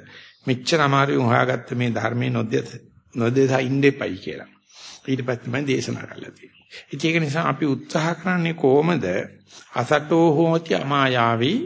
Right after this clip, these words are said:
යතා භූතං අත්තානං ආවිකත්තා සත්තරිවා විඤ්ඤූසු සබ්‍රක්‍මචාරීසු."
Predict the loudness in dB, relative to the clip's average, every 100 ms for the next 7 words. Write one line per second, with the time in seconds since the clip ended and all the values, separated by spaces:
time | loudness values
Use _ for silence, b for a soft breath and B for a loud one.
0 | -4 -4 0 2 4 4 2 2 0 -2
1 | -4 -8 -4 -2 0 0 0 2 2 0
2 | -2 -4 -4 -2 0 -2 -4 -10 -2 0
3 | 2 0 0 -2 -2 -2 0 0 -2 0
4 | -4 -4 -6 -6 -8 -10 -10 -10 -12